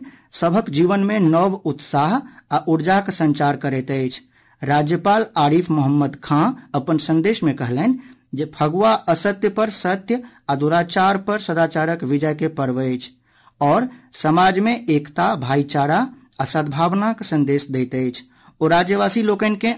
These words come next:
आपसी प्रेम आ सौहार्दक माहौल मे एहि पावनि के मनयबाक अपील कयलनि अछि।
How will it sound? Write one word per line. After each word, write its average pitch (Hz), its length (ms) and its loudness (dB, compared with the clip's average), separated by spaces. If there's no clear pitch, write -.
आपसी 151 440 -2
प्रेम 208 440 2
आ 139 120 -4
सौहार्दक 190 500 -2
माहौल 175 360 0
मे 208 160 0
एहि 160 240 -4
पावनि 151 400 -2
के 202 280 0
मनयबाक 156 640 0
अपील 143 300 0
कयलनि 139 480 0
अछि। 131 180 -6